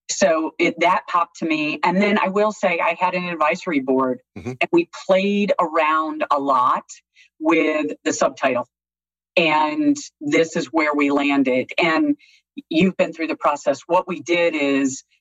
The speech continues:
Speaker 1: we had, I had some tough choices. It was interesting. The discussion started going down one path.
Speaker 2: Mm-hmm.
Speaker 1: And then when we came back to it two weeks later, we all had lived with it for a while and we were like, "Mm-mm, this feels better over here." So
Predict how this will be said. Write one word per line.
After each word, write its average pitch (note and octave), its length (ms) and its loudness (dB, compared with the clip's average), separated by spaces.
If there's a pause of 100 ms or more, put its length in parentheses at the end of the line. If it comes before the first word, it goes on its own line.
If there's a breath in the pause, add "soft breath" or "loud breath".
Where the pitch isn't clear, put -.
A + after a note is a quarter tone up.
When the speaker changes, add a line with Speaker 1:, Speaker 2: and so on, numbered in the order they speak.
(180)
Speaker 1:
we D#4+ 120 2
had, D4+ 380 2 (120)
I D4+ 160 2
had E4 140 0
some - 180 -4
tough - 240 -2
choices. E3+ 720 0 (580)
It F3+ 60 4
was E3+ 180 2
interesting. F3 640 0
The F3 60 0
discussion E3 540 -2
started F3 360 -2
going E3+ 200 4
down D#3 240 2
one D#3+ 220 0
path. G3+ 420 2 (320)
Speaker 2:
Mm-hmm. B2 240 -16
Speaker 1:
And E3+ 300 0
then E3 640 2 (300)
when E3+ 140 4
we E3+ 100 4
came E3 280 0
back E3 360 0
to F3+ 180 0
it F3+ 140 0
two - 160 -2
weeks E3+ 320 -2
later, F#3 440 0 (280)
we E3 120 4
all F3+ 180 2
had F3+ 160 -4
lived E3 300 0
with F#3+ 160 2
it G#3 100 0
for G3+ 120 2
a F#3+ 40 0
while G3 160 4
and G3 80 -2
we F3+ 80 -4
were E3 60 -2
like, D#3+ 200 -2
"Mm-mm, G#3+ 360 2 (400 loud breath)
this G3+ 240 2
feels F#3+ 240 0
better E3 300 2
over D3+ 180 -2
here." D3 380 -2
So F3 480 0